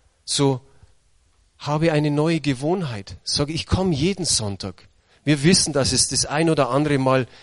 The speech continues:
irgendwie aus einem Grund mit Urlaub, krank sein, besonderen Geburtstag oder so nicht geht. Aber versuch, das zu deiner Gewohnheit zu machen.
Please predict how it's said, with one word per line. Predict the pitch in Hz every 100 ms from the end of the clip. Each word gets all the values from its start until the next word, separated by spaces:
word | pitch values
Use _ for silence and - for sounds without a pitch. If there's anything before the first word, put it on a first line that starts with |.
| - _ -
irgendwie | 156 160 151 147
aus | 131
einem | 135 123
Grund | 139 135 160 147 135
mit | 123
Urlaub, | 156 160 165 135
krank | - 127 147 139
sein, | - 139 131 117 - - - _ -
besonderen | 131 - 175 165 143 127
Geburtstag | 120 135 147 - - 123
oder | 120 113
so | -
nicht | 120 139 - -
geht. | 123 - - - - - _ _
Aber | - 123 127
versuch, | 143 - - 226 -
das | 151 -
zu | -
deiner | 147 143 143
Gewohnheit | 143 127 175 247 160 131
zu | - 123
machen. | 107 98 98 85